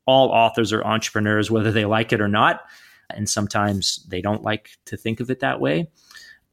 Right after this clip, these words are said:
And we have the same problem in the entrepreneur community. Uh, a lot of entrepreneurs think they can just wander off in the woods and come back with something quote unquote innovative and new and nifty and cool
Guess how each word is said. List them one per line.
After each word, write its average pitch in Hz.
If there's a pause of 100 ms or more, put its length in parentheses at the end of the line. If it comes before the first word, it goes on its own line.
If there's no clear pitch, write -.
(140)
And 123
we 131
have 135
the 123
same 131
problem 127
in 123
the 123
entrepreneur 131
community. 101
Uh, 101
a -
lot 110
of 117
entrepreneurs 110
think 104
they 110
can 107
just 101
wander 107
off 110
in 113
the 110
woods 113
and 104
come 113
back 110
with 107
something 110
quote 113
unquote 110
innovative 110
and 104
new 120
and 110
nifty 113
and 107
cool 131